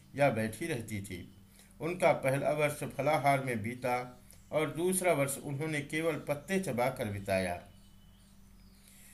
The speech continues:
इस तरह तपस्या करती हुई देवी पार्वती ने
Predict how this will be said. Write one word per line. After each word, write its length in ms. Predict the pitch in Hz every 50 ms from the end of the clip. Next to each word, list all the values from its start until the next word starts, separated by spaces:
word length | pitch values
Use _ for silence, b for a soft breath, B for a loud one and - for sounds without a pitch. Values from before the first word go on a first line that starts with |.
| B B
इस 200 | - 185 190 185
तरह 200 | 202 208 190 196
तपस्या 540 | 190 190 185 170 - 160 147 - - 170 170
करती 400 | 175 175 160 139 135 135 160 175
हुई 220 | 165 143 151 139 131
देवी 360 | 113 117 127 139 139 139 139
पार्वती 580 | 139 - 135 131 131 131 131 139 135 160 170
ने 180 | 165 139 107 101